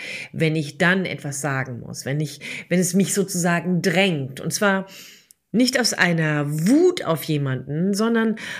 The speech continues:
vielmehr merke ich, dass mich dann wohl eher Fassungslosigkeit treibt. Beispiel, ich hatte jetzt vor kurzem mich mit jemandem aus meinem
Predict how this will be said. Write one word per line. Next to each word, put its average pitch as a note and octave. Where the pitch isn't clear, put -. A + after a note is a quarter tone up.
vielmehr C4+
merke B3+
ich, -
dass G#3
mich F#3+
dann G#3+
wohl G#3+
eher F#3
Fassungslosigkeit D3+
treibt. -
Beispiel, C#3+
ich C3+
hatte A3+
jetzt G#3+
vor G#3
kurzem C4+
mich G#3+
mit G#3
jemandem F3+
aus E3+
meinem D#3+